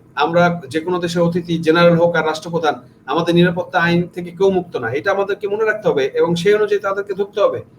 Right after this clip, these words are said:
এবং প্রয়োজনে তাকে গ্রেপ্তার করা দরকার ছিল।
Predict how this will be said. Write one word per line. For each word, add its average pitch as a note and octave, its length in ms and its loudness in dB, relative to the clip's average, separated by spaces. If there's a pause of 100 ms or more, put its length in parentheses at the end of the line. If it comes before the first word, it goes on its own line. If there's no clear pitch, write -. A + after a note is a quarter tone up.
(240)
এবং G3+ 380 2
প্রয়োজনে A3 360 4
তাকে A3 460 2 (140)
গ্রেপ্তার B3+ 340 4
করা A3+ 160 6
দরকার E3+ 280 0
ছিল। - 200 -16